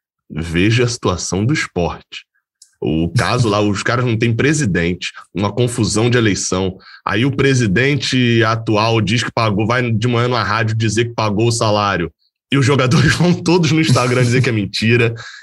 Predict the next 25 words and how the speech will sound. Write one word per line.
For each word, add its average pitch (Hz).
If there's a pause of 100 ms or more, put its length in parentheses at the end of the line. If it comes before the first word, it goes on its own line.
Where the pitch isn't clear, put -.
E 117
aí 127
o 156
presidente 139
vai 127
e -
assina 131 (200)
dizendo 117
que 135
metade 151
da 135
premiação 123
que 117
o 117
Sport 113
vai 110
receber 113
vão 110
pro 104
jogo. 107
Enfim, 185
é 117
uma 127
confusão, 180
assim, 151